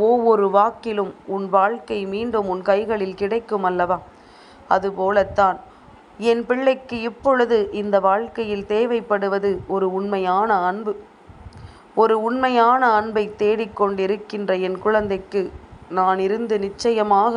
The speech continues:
அந்த அன்பை அடையாளம் காண்பித்து கொடுக்க வேண்டும் என்று விரும்புகிறேன்.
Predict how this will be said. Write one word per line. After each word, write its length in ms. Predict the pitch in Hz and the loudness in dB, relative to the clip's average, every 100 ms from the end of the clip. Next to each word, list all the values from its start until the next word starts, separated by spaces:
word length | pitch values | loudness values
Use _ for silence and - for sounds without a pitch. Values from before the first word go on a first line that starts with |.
| 202 | 2
அந்த 200 | 180 185 175 | 2 0 0
அன்பை 320 | 190 208 190 - - - - - | 0 -4 -6 -10 -20 -20 -20 -2
அடையாளம் 680 | - 220 226 226 240 269 233 | 2 2 4 6 6 2 0
காண்பித்து 580 | 226 226 254 254 254 247 | 2 2 2 -6 -8 -2
கொடுக்க 480 | 214 226 262 262 247 | 0 0 0 0 0
வேண்டும் 440 | 208 202 202 190 - - | 0 -2 -2 -4 -8 -10
என்று 380 | 180 190 180 185 170 - | -8 -8 -8 -8 -10 -12
விரும்புகிறேன். 720 | 180 196 240 220 175 180 175 | -6 -4 -4 -6 -4 -6 -8